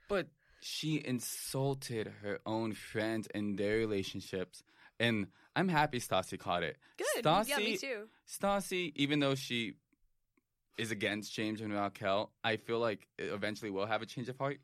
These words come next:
Speaker 1: 'cause she was very, like, hold-, she wasn't holding back, but she's being realistic about the situation. And M V P of the first party reunion is Raquel. She spoke with poise, and everyone's like, "You don't call out James." If you hear in between all the yelling,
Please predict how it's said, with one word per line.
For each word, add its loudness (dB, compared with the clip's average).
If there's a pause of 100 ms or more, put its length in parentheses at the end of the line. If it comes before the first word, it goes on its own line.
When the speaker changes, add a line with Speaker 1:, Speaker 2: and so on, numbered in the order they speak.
(200)
Speaker 1:
'cause -8
she -8
was -6
very, 0
like, -4 (1200)
hold-, 0
she -6
wasn't -2
holding 2
back, 2
but -2 (340)
she's -6
being 2
realistic 0
about 2
the -10
situation. -4
And 0 (200)
M 4
V 0
P 0
of -2
the -2
first -4
party 0
reunion -2 (140)
is -2
Raquel. -4
She -14
spoke -4
with -12
poise, -2 (420)
and -2
everyone's 0
like, -4
"You 4
don't 4
call 2
out 0
James." -4 (300)
If -4
you 0
hear 2 (760)
in 2
between -2
all 2
the -2
yelling, 0